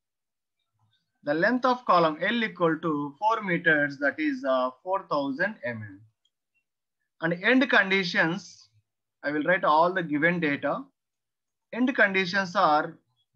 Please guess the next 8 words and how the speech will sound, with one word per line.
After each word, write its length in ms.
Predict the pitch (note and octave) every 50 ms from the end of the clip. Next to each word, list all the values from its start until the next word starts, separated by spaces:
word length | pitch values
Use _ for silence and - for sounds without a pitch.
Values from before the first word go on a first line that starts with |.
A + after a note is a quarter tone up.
| _ _
both 400 | - E3+ E3+ G#3 A3+ B3 C4 B3 - - -
ends 640 | - - - D#3 E3 G3+ A3 - - - - _ _ _ _ _ _ _ _ _ _ _ _ -
fixed. 440 | D3+ C#3 - - - - - - - _ _ _ _ _ _ _ _ _ _ _ _ _ _ _ _ _ _ _ _ - - _ _ _ -
Okay. 260 | B2+ - - B3 B3+ B3+ _ _ _ _ _ _ _ _ _ - - _ _ _ _ _ _ _
And 140 | - D#3+ F3
also 420 | G3+ A3+ B3 B3 - A3 G3 F3+ -
effective 460 | F#3 G3+ G3 A#3+ A#3+ A#3+ - B3 A3+
length. 380 | F#3+ F3 D#3+ C#3+ C#3 C#3 - -